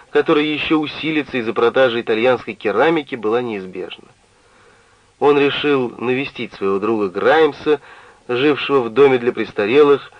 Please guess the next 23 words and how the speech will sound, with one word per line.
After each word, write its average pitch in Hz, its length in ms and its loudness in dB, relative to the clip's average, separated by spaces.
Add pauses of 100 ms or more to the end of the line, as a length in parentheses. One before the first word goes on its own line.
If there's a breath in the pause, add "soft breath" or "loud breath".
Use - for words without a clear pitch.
(360 soft breath)
в 101 240 -4
Вест-Чиллуме. - 1500 -2 (840 soft breath)
Он 180 160 4
много 175 400 4
лет 165 240 4
собирался 117 640 2
предпринять 117 600 0 (120)
это 113 220 -8
путешествие. 113 840 -10 (640 soft breath)
После 180 320 2
завтрака 147 600 2 (360 loud breath)
он - 180 4
пошел 135 360 2
в - 60 -12
Сент-Боттлс 131 680 -2 (360 loud breath)
и 170 100 -4
сел 214 240 2
там 143 260 2
на 107 100 2
автобус, - 540 2
идущий 127 460 -4
в 104 140 0
Вест-Чиллум. 107 840 -2